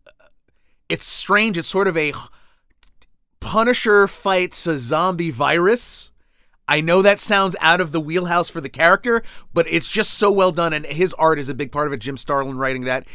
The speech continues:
He did, also did the Jim Starlin series, uh,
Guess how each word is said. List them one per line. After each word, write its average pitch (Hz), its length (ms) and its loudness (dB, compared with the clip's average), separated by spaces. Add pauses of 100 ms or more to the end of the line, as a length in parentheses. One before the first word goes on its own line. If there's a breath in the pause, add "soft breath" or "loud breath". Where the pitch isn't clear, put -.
(160 loud breath)
He 165 140 -6
did, 160 160 0
also 160 320 0
did 147 240 -8
the 143 180 -8
Jim 135 260 -8
Starlin 135 420 -4
series, 127 720 -6 (400 soft breath)
uh, 113 420 -2